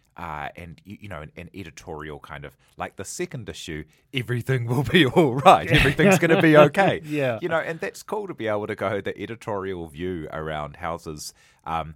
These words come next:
Speaker 1: which are built to last and are timeless, um, but can, can be relevant to the moment,
Speaker 2: Yeah.
Speaker 1: which I think is, is a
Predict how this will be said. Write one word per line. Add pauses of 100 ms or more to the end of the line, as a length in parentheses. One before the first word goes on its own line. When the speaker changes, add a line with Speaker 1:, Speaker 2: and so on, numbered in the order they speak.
(160)
Speaker 1:
which
are
built
to
last
and
are
timeless,
um, (320)
but
can,
can
be
relevant
to
the
moment, (120)
Speaker 2:
Yeah.
Speaker 1:
which
I
think
is,
is
a